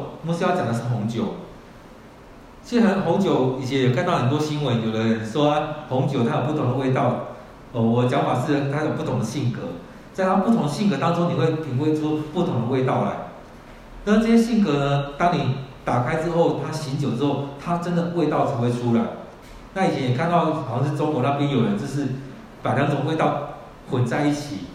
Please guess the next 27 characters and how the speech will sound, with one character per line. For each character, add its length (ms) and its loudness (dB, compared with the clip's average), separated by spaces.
然 100 0
后 80 2
就， 60 -2
哎， 280 -2
这 80 -4
个 80 -2
味 100 0
道 80 0
很 180 -2
顺。 320 -2
但 140 4
是 60 0
对 60 4
我 80 6
们 80 2
来 80 0
讲， 140 0
我 120 -2
们 40 2
在 180 0
看 180 0
说 360 -2
红 180 4
酒， 300 4
很 140 0
多 180 2
人 80 0